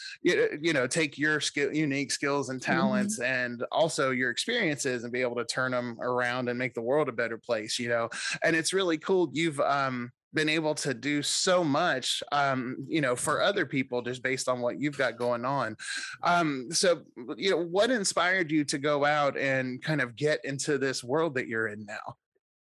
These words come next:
Speaker 2: Hmm. Yes. So for the most part,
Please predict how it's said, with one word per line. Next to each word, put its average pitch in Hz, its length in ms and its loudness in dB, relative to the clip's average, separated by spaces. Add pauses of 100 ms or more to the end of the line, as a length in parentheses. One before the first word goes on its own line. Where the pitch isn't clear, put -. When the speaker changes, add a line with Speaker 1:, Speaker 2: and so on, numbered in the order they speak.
(140)
Speaker 2:
Hmm. 151 180 0 (760)
Yes. 180 460 4 (140)
So 233 560 2 (520)
for 269 140 4
the 262 60 8
most 349 320 4
part, 202 440 4